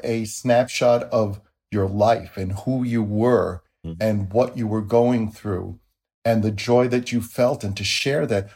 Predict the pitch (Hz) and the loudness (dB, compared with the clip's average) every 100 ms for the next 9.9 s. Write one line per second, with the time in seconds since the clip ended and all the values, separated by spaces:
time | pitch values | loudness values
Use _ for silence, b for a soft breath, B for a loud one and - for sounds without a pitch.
0 | B 151 127 - _ _ 117 120 147 - | B 0 0 -2 _ _ -4 2 2 2
1 | 135 123 120 117 117 104 104 98 92 - | 2 4 2 4 2 2 0 0 -2 -2
2 | 95 85 78 - _ _ _ 85 90 113 | -4 -6 -12 -16 _ _ _ -8 -2 0
3 | 107 98 92 b b _ 117 113 117 131 | 0 -4 -8 b b _ -2 0 0 0
4 | 110 117 123 117 101 104 110 117 117 110 | 0 2 4 4 2 -2 -4 -4 -2 0
5 | 113 110 110 113 110 127 139 80 - - | 0 0 0 0 4 4 4 0 -4 0
6 | 135 - 151 143 101 120 120 120 120 - | 0 0 2 2 2 0 2 -2 -2 -12
7 | - 147 143 135 120 123 113 - 113 113 | -4 -2 -2 0 2 2 -2 -2 0 0
8 | 107 - 101 - 120 107 87 85 b b | -2 -6 -10 0 2 2 -2 -8 b b
9 | b - 139 139 156 - 127 123 123 | b -6 -4 2 0 2 0 0 -2